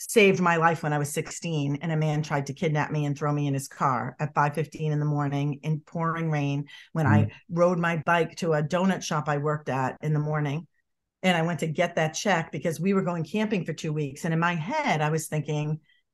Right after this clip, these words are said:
Speaker 1: "What happens if this guy goes out of business in the next two weeks?" And the reason I was thinking that is because I used to see him doing cocaine in the back of the donut shop. By the way, no wonder why everyone liked these donuts, you know,
Speaker 2: Yeah.
Speaker 1: just saying, you know, I mean, there's cocaine in the air.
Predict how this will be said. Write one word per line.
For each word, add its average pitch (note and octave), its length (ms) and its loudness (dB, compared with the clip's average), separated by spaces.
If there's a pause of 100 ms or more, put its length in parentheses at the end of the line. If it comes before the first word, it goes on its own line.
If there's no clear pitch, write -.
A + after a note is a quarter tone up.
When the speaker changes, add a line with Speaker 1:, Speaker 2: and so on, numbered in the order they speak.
(600)
Speaker 1:
"What G#3 160 6
happens G3 260 4
if F#3+ 80 -2
this F#3 140 -4
guy F3+ 120 0
goes E3 160 -2
out E3 80 0
of D#3 80 0
business G3 400 2
in E3+ 60 -2
the E3 60 -2
next D3+ 200 -2
two C#3+ 160 -4
weeks?" C3 320 -8
And F#3 80 2
the E3 60 -2
reason E3 180 -2
I E3 60 -2
was D3+ 100 -4
thinking E4 300 0
that D#3+ 180 0
is E3+ 160 -4
because D#3+ 320 -2
I E3 60 2
used D#3 180 -2
to D#3+ 60 -8
see E3+ 160 -6
him F3 140 -2
doing F#3 220 0
cocaine G3+ 580 0
in F#3+ 220 4
the F3 80 2
back D#3 340 0
of E3+ 180 -6
the C4 80 0
donut D4+ 320 0
shop. C#3+ 240 0
By A#3 80 8
the G#3+ 100 4
way, D#3+ 460 2 (400)
no G3+ 80 2
wonder D4 200 6
why A3 140 8
everyone G3 300 6
liked F#3+ 240 4
these D#4+ 200 0
donuts, - 800 -4
you G3+ 80 4
know, F#3+ 220 10
Speaker 2:
Yeah. G#3 40 10
Speaker 1:
just G3 200 4
saying, G3 480 6
you A3 180 4
know, A#3+ 180 8
I B3 280 8
mean, A#3 100 2
there's G#3+ 180 2
cocaine C#4+ 460 4
in A#3+ 80 6
the A#3 160 6
air. F#3 400 6